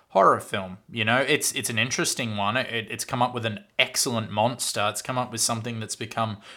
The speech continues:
so iconic. I'm sure there are kids that have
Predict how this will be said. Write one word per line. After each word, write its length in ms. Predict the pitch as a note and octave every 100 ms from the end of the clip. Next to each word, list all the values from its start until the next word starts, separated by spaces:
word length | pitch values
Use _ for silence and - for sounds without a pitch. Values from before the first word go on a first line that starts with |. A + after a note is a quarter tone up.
| -
so 340 | - - B2+
iconic. 580 | A#2 A2 A2 B2 A2+ A2
I'm 140 | G#2
sure 240 | G2+ - A#2+
there 180 | A2 G#2
are 60 |
kids 320 | G2+ C3 B2+ -
that 120 | G#2
have 240 | - G2